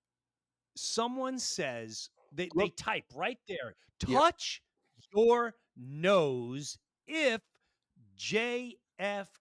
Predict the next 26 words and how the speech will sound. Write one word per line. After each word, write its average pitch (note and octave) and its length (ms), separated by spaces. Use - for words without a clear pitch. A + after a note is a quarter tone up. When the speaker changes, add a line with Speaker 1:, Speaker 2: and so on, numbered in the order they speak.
Speaker 1:
K F#3 440
Junior B2+ 760
is E3+ 500
alive." G3+ 840
It's F3+ 180
in D#3+ 140
capital C4+ 760
letters. D3 760
This A3+ 240
is F3+ 120
plain A#3+ 440
as A3 140
day. F3+ 240
I D3 100
saw G3+ 260
this E3 180
right F3+ 220
in G3+ 60
the G3 60
middle F#3+ 260
of D3 120
covid. C#3+ 440
And F#3 280
watch C4 680
what F3+ 280
Robert F#3+ 680